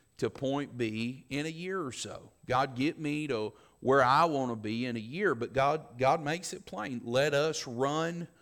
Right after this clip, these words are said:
the race with patience. Now, what does that have to do with any of this? And we're, we're gonna, got two more verses we're gonna turn to here in just a second. What is, what does that have to do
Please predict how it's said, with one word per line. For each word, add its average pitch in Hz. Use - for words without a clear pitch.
the 120
race 135
with 123
patience. -
Now, 147
what 151
does 185
that 170
have 151
to 151
do 139
with 131
any 143
of 120
this? 135
And 123
we're, 127
we're 135
gonna, 131
got 135
two 151
more 143
verses 135
we're 131
gonna 127
turn 127
to 131
here 120
in 113
just 123
a -
second. 127
What 143
is, 147
what 151
does 156
that 151
have 139
to 131
do 127